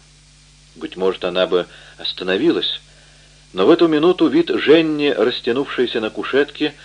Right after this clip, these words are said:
снова вызвал перед ней видение юной пары, лежащей в объятиях друг друга на диване Даниэля. «Тебе бы следовало стыдиться»,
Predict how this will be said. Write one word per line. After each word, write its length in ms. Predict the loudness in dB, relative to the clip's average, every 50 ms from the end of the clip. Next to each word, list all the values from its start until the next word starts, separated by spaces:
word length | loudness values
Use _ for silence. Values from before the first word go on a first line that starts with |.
| -20 -20 -20 -16 -12 -12 -8 -6
снова 420 | -2 2 4 4 6 6 4 4
вызвал 400 | 4 2 0 0 0 0 0 0
перед 300 | 0 -2 -4 -4 -4 -4
ней 260 | -2 0 0 0 0
видение 680 | -2 -4 -6 -6 -6 -2 -2 -2 -2 -2 -2 -4 -4 -4
юной 280 | -4 -6 -4 -4 -6
пары, 460 | -6 -2 0 2 2 2 2 0 -4 -8 -12 -20 -20 -18 -4
лежащей 600 | 0 0 2 2 2 2 2 0 -4 -6 -4 0
в 60 | 0
объятиях 640 | 0 0 2 2 2 2 2 0 0 -2 -2 -2
друг 180 | -2 -6 -6 -6
друга 380 | -4 -4 -4 -2 0 -2 -2 -2 -6 -20 -20 -14 -8
на 100 | -8 -6
диване 460 | -4 -4 -2 0 0 0 0 -2 -4
Даниэля. 540 | -4 -4 -4 -4 -4 -4 -4 -6 -6 -8 -10 -16 -20 -20 _ _ -20 -20 -20 -20 -20 -20 _ -20 -20 -20 -20 _ -12
«Тебе 340 | -10 -8 0 4 4 4 6
бы 140 | 4 0
следовало 640 | -2 -2 0 2 2 4 4 4 4 6 6 6 4
стыдиться», 920 | 2 -2 -4 -4 -4 -4 -2 -4 -4 -4 -4 -6 -6 -2 0 0 0 0